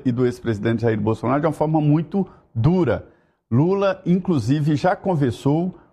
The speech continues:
com alguns ministros do Supremo Tribunal Federal sobre essa situação,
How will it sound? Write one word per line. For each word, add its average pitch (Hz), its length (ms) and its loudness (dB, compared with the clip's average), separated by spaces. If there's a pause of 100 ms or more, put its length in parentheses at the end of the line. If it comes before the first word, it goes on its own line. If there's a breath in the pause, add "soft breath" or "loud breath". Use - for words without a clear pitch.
(100)
com 139 80 2
alguns 139 320 0
ministros 160 640 0
do 123 100 0
Supremo 113 480 -2
Tribunal 104 380 0
Federal 120 540 0 (220 loud breath)
sobre 151 220 -2
essa 160 180 -2
situação, 165 760 -2